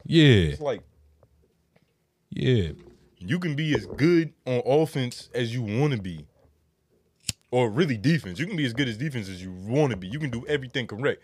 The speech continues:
Speaker 1: Uh-huh.
Speaker 2: The ball go in the hole, he made that shit. You feel me? You can control it to a certain extent, but it's sometimes you gonna get out of line.
Speaker 1: Exactly.
Speaker 2: No nigga's perfect. Steph Curry misses free throws.
Speaker 1: Oh, he, yeah.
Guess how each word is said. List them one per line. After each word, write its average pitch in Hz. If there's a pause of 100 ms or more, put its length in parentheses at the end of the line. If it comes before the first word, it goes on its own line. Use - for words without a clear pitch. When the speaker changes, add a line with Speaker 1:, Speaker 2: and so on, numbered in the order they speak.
Speaker 1:
Uh-huh. 78
Speaker 2:
The 107
ball 147
go 143
in 131
the 117
hole, 113 (240)
he 135
made 135
that 80
shit. - (760)
You 101
feel 123
me? 127 (360)
You 151
can 139
control 131
it 139
to 135
a 110
certain 143
extent, - (420)
but 104
it's 104
sometimes 135 (420)
you 98
gonna 107
get 101
out 98
of 95
line. 113 (1080)
Speaker 1:
Exactly. 90
Speaker 2:
No 101
nigga's 113
perfect. 107 (120)
Steph -
Curry 110
misses 101
free 110
throws. 98 (240)
Speaker 1:
Oh, - (320)
he, 85
yeah. 90